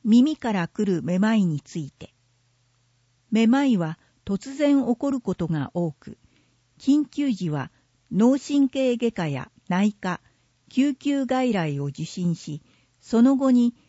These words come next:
耳鼻咽喉科を受診することが多いようです。耳から来るめまいは、内耳と呼ばれるところに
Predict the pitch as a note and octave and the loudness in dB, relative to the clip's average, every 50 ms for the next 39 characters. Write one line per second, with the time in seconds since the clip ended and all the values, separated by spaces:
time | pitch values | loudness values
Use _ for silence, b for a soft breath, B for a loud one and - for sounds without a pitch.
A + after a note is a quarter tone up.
0 | b b - F#3+ G#3+ A3+ G#3+ B3+ C4 B3+ B3+ C4+ C4 - - B3+ A#3+ A#3+ A3+ - | b b -6 -2 0 2 2 2 4 4 4 4 2 2 0 0 0 0 0 -2
1 | A3+ G#3+ G#3+ G#3 G3+ F#3 G#3 G3 - A3+ A3+ A3 G#3+ - A#3+ G#3+ A3 G#3 - G#3+ | -2 -2 0 0 -2 -2 -4 -2 0 2 4 4 2 0 -2 -4 -2 -2 -4 -4
2 | - - A3 G#3 F#3 D#3+ D3 - - - F#3+ G3 F#3+ F3 D#3+ D#3 D3 D3 C#3 C3+ | -2 0 2 2 2 0 -4 -8 -6 -2 -2 0 0 0 -2 -2 -4 -4 -4 -4
3 | C3 - - A#2+ - - - _ _ _ _ _ _ _ _ _ _ _ _ _ | -6 -8 -12 -14 -16 -18 -20 _ _ _ _ _ _ _ _ _ _ _ _ _
4 | _ _ _ _ _ _ _ _ _ _ _ _ _ - G#3+ A3 A#3 C#4 D4+ - | _ _ _ _ _ _ _ _ _ _ _ _ _ 2 4 6 6 4 2 0
5 | - C4 G#3+ F#3+ F#3+ - - A3+ G#3+ G3+ E3+ E3 E3 E3 F3+ F#3 G3 F#3 E3+ D#3 | -2 -4 -4 -4 -4 -4 -2 -2 0 0 0 0 0 0 -2 -2 -2 -2 -2 -4
6 | D3 C3 C#3 - _ _ _ _ _ _ _ _ - G#3 A#3 C#4 D4 C#4+ B3 A3 | -6 -8 -10 -14 _ _ _ _ _ _ _ _ -4 -2 0 2 4 2 2 2
7 | - - E3 - - _ _ _ - E3+ E3+ F3+ F#3+ F#3+ A3 A3 A3 A3+ A3+ A3 | -2 -8 -12 -12 -12 _ _ _ -6 -4 -2 -2 -2 0 -2 -2 0 -2 -2 -2
8 | A3+ G#3+ - G#3 - - G#3+ G#3 G3 F#3 D#3+ D#3+ D#3+ - | -2 -4 -4 -6 -4 -2 -2 0 0 0 -2 -2 -4 -8